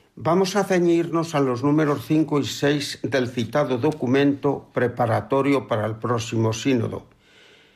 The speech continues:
Quiero hacer referencia antes al número cuatro, donde se alude al contexto histórico en que se celebra y a la necesidad de discernir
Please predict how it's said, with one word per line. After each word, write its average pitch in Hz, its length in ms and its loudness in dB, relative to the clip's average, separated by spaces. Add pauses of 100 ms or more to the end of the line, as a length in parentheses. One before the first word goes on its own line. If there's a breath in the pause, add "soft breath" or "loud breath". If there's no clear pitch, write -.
(260 soft breath)
Quiero 196 200 2
hacer 202 180 2
referencia 180 640 2
antes 151 360 -2
al 127 160 2
número 143 420 2
cuatro, 127 720 -2
donde 120 440 0
se 123 160 -2
alude 165 340 2
al 151 180 0
contexto 123 600 0
histórico 147 720 0
en 139 180 2
que 131 120 -2
se 120 180 -2
celebra 165 720 0 (600 soft breath)
y 120 120 0
a 123 80 4
la 127 160 2
necesidad 147 680 0
de 196 140 0
discernir 156 960 0